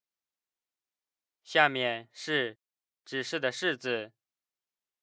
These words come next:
是让人看的意思。由此可见，“宗”是一个会意字，有着仰望上天之意，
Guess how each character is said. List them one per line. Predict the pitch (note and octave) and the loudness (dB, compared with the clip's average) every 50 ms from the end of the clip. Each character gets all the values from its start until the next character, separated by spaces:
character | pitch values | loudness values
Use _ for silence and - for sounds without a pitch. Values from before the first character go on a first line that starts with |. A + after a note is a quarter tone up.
| _ _ _ _ _ _ | _ _ _ _ _ _
是 | - - - D#3 D3+ C#3+ C3 A#2+ A#2 - _ _ _ _ - | -12 -8 -4 -2 0 0 0 -2 -4 -10 _ _ _ _ 2
让 | D3+ D3+ C#3+ | 4 4 4
人 | C3 C3 | 4 0
看 | C3+ - F3+ F#3 D#3+ | 0 4 4 6 6
的 | C3 A#2+ | 4 0
意 | A#2+ B2 B2 A#2+ | -2 -2 -2 -4
思。 | - - A#2 G#2+ G#2 G#2 - _ _ _ _ _ _ | -4 -8 -10 -10 -10 -12 -16 _ _ _ _ _ _
由 | - C3+ C#3+ D#3 | -2 0 0 0
此 | D#3+ - E3 | 0 0 -4
可 | D#3+ - C3 A#2+ | -4 -2 -4 -2
见， | - - C#3 C3 B2 A#2+ A#2 - _ _ _ _ | 0 4 6 6 6 4 2 -2 _ _ _ _
“宗” | - - E3+ E3+ E3+ F3 F3 D#3+ _ - | -2 2 2 2 2 0 -4 -10 _ -14
是 | - - - D3+ | -8 -4 -2 -2
一 | C3 B2+ | -2 -2
个 | B2+ - C3+ C3+ | 0 2 0 0
会 | B2+ - G3 F#3 D3+ | 2 2 2 2 4
意 | B2+ B2 A#2 | 2 0 -2
字， | - C3 B2+ A#2 A2 G#2+ - _ _ _ _ _ _ _ _ _ _ _ _ _ _ _ | -2 -2 -2 -2 -4 -6 -10 _ _ _ _ _ _ _ _ _ _ _ _ _ _ _
有 | - C3 B2 B2+ | -2 -2 0 2
着 | - C#3 C3+ C3 | 6 6 6 6
仰 | B2+ B2 A#2+ A#2+ | 6 4 2 2
望 | B2 | 2
上 | B2+ - E3+ D#3 C3+ | 4 6 6 6 6
天 | - - D#3+ E3 E3+ | 4 2 0 0 0
之 | - E3+ E3 | 0 -2 0
意， | E3 D#3+ D3 B2+ A2+ G#2+ | 0 2 0 0 -2 -4